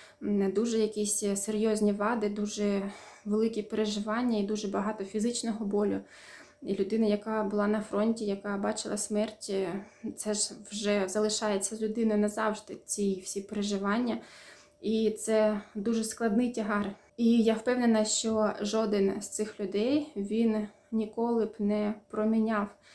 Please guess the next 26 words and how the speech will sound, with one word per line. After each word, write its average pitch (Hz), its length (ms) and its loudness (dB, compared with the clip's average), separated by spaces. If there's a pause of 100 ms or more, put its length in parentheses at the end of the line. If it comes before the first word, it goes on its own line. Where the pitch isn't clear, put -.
(420)
е, 202 160 0
своє 214 460 2
здоров'я, 220 720 0 (280)
е, 208 280 0
свої 214 360 -2
переживання 220 920 0 (120)
на 220 340 -2
ось 214 240 -4
ці 214 460 -4
два 202 460 -2 (140)
мільйони 208 600 2
гривень. 220 400 0 (400)
Просто 226 320 -6
так 214 180 -10
сталася 202 500 -2
вже 185 400 -4 (500)
ситуація, 208 680 -6
так 196 300 -10
склалося 208 640 -6
життя. 202 480 -6 (1080)
Е, 220 380 -2
тому 233 520 2
що 262 140 -2
я 262 120 2
хочу 262 280 -4
сказати? 226 720 -4